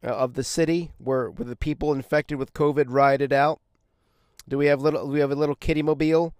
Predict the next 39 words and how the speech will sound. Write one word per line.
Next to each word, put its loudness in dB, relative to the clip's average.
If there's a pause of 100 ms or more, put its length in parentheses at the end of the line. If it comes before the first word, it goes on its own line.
(240)
A -8
little -2
covid 2
mobile 2
where 0
you 0
can -4
ride 2
it -2
out? 2 (920)
Yeah, -2
you 0
guys 4
stay 2
in 2
that 2
corner, 0
ride 4
it -8
out. 0
No, 2
literally, 2
you -2
ride 0
it -6
out. -4
You -12
just -6
hop -2
on 0
one -2
of -4
those -4
mechanical -4
horses, -4
you -6
ride 0
it -4
out. -2